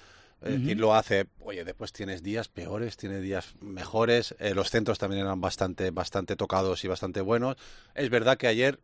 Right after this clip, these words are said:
Speaker 1: oye, eh, había, hubo por lo menos dos o tres que podía haber salido más, ¿vale?
Speaker 2: Sí.
Speaker 1: Pero dentro, eh, también es verdad, ojo, eh, que en el fútbol español,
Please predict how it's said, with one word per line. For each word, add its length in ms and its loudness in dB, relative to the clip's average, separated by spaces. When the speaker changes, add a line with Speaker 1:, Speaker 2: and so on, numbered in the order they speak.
Speaker 1:
oye, 360 -4
eh, 200 -6
había, 540 -2
hubo 200 -4
por 120 2
lo 40 0
menos 280 -2
dos 200 2
o 120 -4
tres 580 -2
que 100 -8
podía 300 0
haber 160 0
salido 420 -4
más, 400 -10
¿vale? 260 4
Speaker 2:
Sí. 60 -6
Speaker 1:
Pero 220 4
dentro, 320 2
eh, 20 -8
también 240 0
es 60 2
verdad, 420 4
ojo, 280 0
eh, 160 2
que 120 -4
en 60 2
el 100 0
fútbol 240 0
español, 580 0